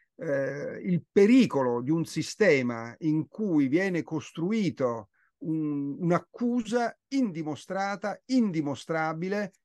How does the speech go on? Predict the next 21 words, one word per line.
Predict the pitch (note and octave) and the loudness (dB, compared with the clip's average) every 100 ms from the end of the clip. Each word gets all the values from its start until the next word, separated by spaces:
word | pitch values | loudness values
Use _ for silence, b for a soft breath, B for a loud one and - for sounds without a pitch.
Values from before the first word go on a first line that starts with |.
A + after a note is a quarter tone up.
| _ | _
e | - F#3 | -2 0
che | G#3 | 2
invece | G#3+ A3 G#3+ F3+ | 2 2 2 -2
finisce | - F3 F#3+ E3 | -2 -2 -2 -4
per | - E3+ D#3 D3 | -2 -2 0 -2
schiacciare | - - D#3+ D#3 - - A3+ D#3 B2 A2+ G#2 _ _ _ | -4 -10 -4 -4 -4 -2 0 0 -2 -6 -10 _ _ _
gli | - C#3 | 0 2
individui, | C3+ C3 B2+ B2 A2+ | 4 4 4 2 -2
finisce | A2+ D#3+ G3+ - E3+ | -4 -4 -4 -2 -4
per, | - F3 F3+ | 0 0 2
eh, | E3 D3+ C3+ - - A#2+ b b | 2 2 -2 -8 -20 -20 b b
rovinare | - C#3+ D#3+ F3 G3+ G#3+ F#3 | -8 -4 -2 -2 -2 0 0
loro | E3+ F3+ E3+ | -2 -2 -2
la | D#3 | -4
vita | E3 A3 A#3+ G3 - | -4 -4 -4 -6 -6
anche | F#3 F#3 - | -8 -8 -4
dopo | D3+ F3 F3+ F3 D3 _ _ | 0 0 2 -2 -4 _ _
che | D#3 | -6
sono | C3 D#3+ D3+ | -4 -2 -2
stati | - C#3+ C#3 | 0 -2 -2
assolti. | A#2+ - A#2+ A2+ - A#2 | -6 -8 -10 -10 -10 -10